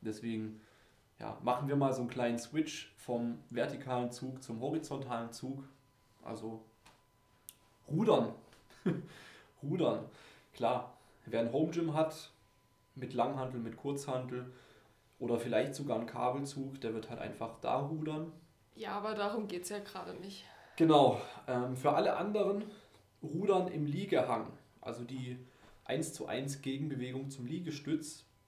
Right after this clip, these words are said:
Speaker 1: wird oftmals ziemlich belächelt und unterschätzt, aber damit kann man auch sehr geil, sehr progressiv trainieren,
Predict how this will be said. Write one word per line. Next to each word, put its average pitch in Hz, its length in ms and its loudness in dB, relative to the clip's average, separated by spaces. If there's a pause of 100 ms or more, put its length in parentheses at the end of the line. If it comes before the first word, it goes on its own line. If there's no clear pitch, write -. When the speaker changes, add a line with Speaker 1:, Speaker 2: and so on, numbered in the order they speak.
(320)
Speaker 1:
wird 147 180 0
oftmals 127 680 0 (220)
ziemlich 147 480 -4
belächelt 127 440 0
und 120 140 -8
unterschätzt, - 720 -4
aber 117 280 0
damit 143 380 0 (1160)
kann 127 200 4
man - 120 6
auch 165 280 2
sehr 117 260 -2
geil, 117 320 -2
sehr 127 220 -2
progressiv 131 680 -6
trainieren, 135 480 -6